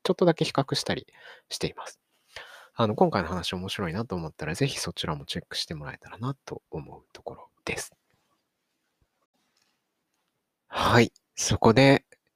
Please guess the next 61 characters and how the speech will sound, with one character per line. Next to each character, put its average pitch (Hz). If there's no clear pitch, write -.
え 85
ー 78
っ -
と、 82
お 78
便 117
り -
と 160
い 147
う -
か、 151
質 -
問 123
を 117
も 120
ら 107
っ -
た -
の 101
で、 139
そ -
れ 175
を 160
紹 -
介 156
し -
た 170
い 156
と 185
思 190
い 143
ま 135
す。 -
今 175
回 190
の 160
テ -
ー -
マ 160
に 151
関 185
わ 196
る 196
こ -
と -
な -
の 143
で、 92
え 135
ー 131
っ -
と、 127
読 98
み 104
上 104
げ 107
ま 107
す -
ね。 139
あ 85
の、 78